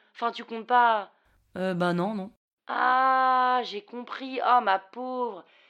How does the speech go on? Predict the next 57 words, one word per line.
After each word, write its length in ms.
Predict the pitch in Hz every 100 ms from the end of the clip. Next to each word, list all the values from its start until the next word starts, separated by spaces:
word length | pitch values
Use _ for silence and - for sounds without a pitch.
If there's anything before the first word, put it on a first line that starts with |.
| _ -
C'est 100 | 262
quand 140 | 285
même 220 | 294 277 233
dingue, 340 | 285 285 262
ça, 200 | - 208
hein. 140 | 196 208 - _ -
Ça 200 | 294 302
tombe 280 | 269 220 208
toujours 400 | 285 254 294 277
au 80 | 214
mauvais 340 | 233 233 240
moment. 400 | 220 208 208 196 - -
C'est 160 | - 330
fou. 340 | - 359 311 - _
Comme 180 | - 349
si 200 | 311 330
Dieu 180 | 262 339
nous 180 | 320 240
empêchait 340 | 294 285 339
de 120 | 247
jouir 300 | 214 262 349
de 60 | 277
notre 200 | 254 254
corps 260 | 262 320 -
comme 240 | 370 320
on 100 | 302
voulait. 380 | 233 240 208 - _ _ -
Mais 100 | 220
c'est 180 | 359 359
taré, 320 | 247 320 330
ça, 160 | - 180
hein. 180 | 202 - - -
Les 120 | 294
femmes, 200 | 330 294
elles 120 | 220
ont 40 |
le 60 | 220
droit 120 | 226
de 60 | 220
jouir 180 | 277 240
aussi 260 | 247 339
quand 200 | 285 220
elles 160 | 277 311
veulent 240 | 359 311
et 40 | 202
avec 200 | 214 -
qui 100 | 302
elles 160 | 330
veulent, 220 | 349 320
merde. 440 | 285 359 330 202 160 _ _ -
Mais 100 | 214
du 140 | 214
quoi 100 | 339
tu 140 | 339 190
parles, 200 | 220 233
Sophie, 320 | 180 - 220
là ? 180 | 190